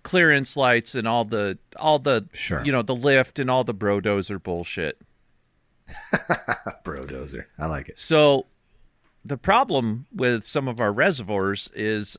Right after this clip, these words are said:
Speaker 1: uh, from where the high water mark used to be to where they've actually got the, the boat ramps down into is that, you know, unless we have really good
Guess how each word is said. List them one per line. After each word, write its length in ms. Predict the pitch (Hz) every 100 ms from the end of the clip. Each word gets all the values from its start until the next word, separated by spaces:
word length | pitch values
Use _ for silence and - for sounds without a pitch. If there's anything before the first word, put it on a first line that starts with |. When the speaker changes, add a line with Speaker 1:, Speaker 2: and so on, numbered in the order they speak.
| -
Speaker 1:
uh, 260 | 104 98 - - _ _ _ _ _ _ _ _ _ _ 76 _ _ _ _ _
from 420 | - 160 135 104 -
where 460 | 123 143 135 120 -
the 200 | 107 113
high 240 | 170 185
water 280 | 113 107 107
mark 300 | 101 95 -
used 220 | 101 -
to 60 | 92
be 240 | 95 92
to 140 | - 107
where 180 | 101
they've 180 | 98 92
actually 580 | 104 98 - 98 90 87 _ _ _ _ _ _ -
got 260 | 117 110
the, 360 | 107 92 87 78 - _ _ _ _ -
the 560 | 95 85 78 - - - _ _ _ _ _ _ _ _ _ - -
boat 220 | 190 220
ramps 380 | 104 95 98 -
down 300 | 104 92 87
into 440 | 95 90 - 90 85
is 260 | 101 95 -
that, 220 | 104 -
you 100 | 117
know, 220 | 101 87 - _ _ _ _ _ _ -
unless 360 | 120 139 143 156
we 120 | 135
have 320 | 127 120 98
really 300 | 107 107 101
good 560 | - 98 90 90 90